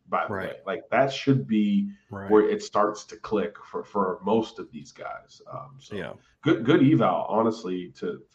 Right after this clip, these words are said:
Speaker 1: to push for Pitt. I mean, when he committed,
Speaker 2: Yeah.
Speaker 1: I remember, um, looking at his <laughs> offer list, like, "Man, this kid should have had more."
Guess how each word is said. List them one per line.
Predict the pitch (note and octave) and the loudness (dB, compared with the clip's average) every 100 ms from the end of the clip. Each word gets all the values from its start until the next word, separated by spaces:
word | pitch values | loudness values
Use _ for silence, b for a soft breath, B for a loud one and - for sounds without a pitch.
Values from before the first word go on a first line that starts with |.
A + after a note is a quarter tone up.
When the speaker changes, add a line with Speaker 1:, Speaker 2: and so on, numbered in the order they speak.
| _ | _
Speaker 1:
to | - | -12
push | G#2+ A#2+ G#2+ | -6 -2 -2
for | - F2+ | -4 -12
Pitt. | - G#2+ G#2 - | -8 -6 -6 -8
I | F#2+ | -12
mean, | F3+ F#2 | -12 -12
when | F#2 | -6
he | A#2 | -4
committed, | - - G3 G#2+ G#2 | -4 -4 -2 0 0
Speaker 2:
Yeah. | G2 F#2 _ _ _ _ _ - | -2 -4 _ _ _ _ _ -6
Speaker 1:
I | G2 | -2
remember, | F#2+ G2 F#2+ F#2 F#2 F2+ - - | 0 0 -2 -2 -4 -4 -4 -6
um, | F2+ - - - - | -6 -8 -12 -14 -8
looking | A2 B2 G#2 | -6 -2 -2
at | F2 | -2
his | - | -6
<laughs> | D#2 | -8
offer | - G2+ | -6 -6
list, | F#2+ - | -6 -10
like, | - - | -14 -12
"Man, | C#3+ G#2+ | -10 -10
this | - | -10
kid | C#3+ - | -8 -8
should | - | -10
have | G2+ | -14
had | F#2+ | -12
more." | G#2 A#2+ - | -10 -10 -12